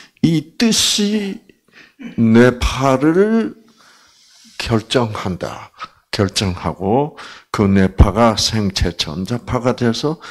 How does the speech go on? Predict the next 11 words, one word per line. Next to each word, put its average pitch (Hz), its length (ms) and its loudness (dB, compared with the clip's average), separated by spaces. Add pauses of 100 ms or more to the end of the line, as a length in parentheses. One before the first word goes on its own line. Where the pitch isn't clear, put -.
(160)
생체 - 600 -6
전자파가 110 1000 -6 (380)
유전자를, 95 1500 -4 (200)
유전자에 90 840 -4
영향을 82 540 -4
미친다. - 720 -8 (600)
응. 92 260 -8 (2250)
그 196 100 4
사실, 180 640 -2 (640)
응, 110 240 -4 (1120)
여기서부터 160 1300 2